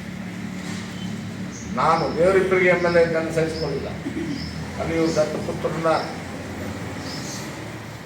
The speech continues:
ಅಲ್ಲಿ ಜೆ ಡಿ ಎಸ್ ಕಳಿಸಿ ಚುನಾವಣೆ ಮುಗಿಸಿದ್ರು. ನಾನು ಅವಾಗ ನಾನೇನು ಅವ್ರಿಗೆ ಕೇಳಕ್ ಹೋಗಲ್ಲ, ಅವರೇ ಫೋನ್ ಮಾಡಿದ್ರು.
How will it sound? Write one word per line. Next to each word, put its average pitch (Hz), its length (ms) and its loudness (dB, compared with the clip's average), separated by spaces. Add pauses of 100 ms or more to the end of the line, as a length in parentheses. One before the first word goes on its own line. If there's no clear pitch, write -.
(240)
ಅಲ್ಲಿ 156 160 -2
ಜೆ 151 220 6
ಡಿ 185 80 8
ಎಸ್ 175 340 8
ಕಳಿಸಿ 160 340 2
ಚುನಾವಣೆ 160 380 6
ಮುಗಿಸಿದ್ರು. 147 480 -6 (1600)
ನಾನು 190 220 10
ಅವಾಗ 185 260 12 (800)
ನಾನೇನು 220 280 6
ಅವ್ರಿಗೆ 214 240 10
ಕೇಳಕ್ 196 220 8
ಹೋಗಲ್ಲ, 180 180 8
ಅವರೇ 190 260 8
ಫೋನ್ 185 160 6
ಮಾಡಿದ್ರು. 139 280 -2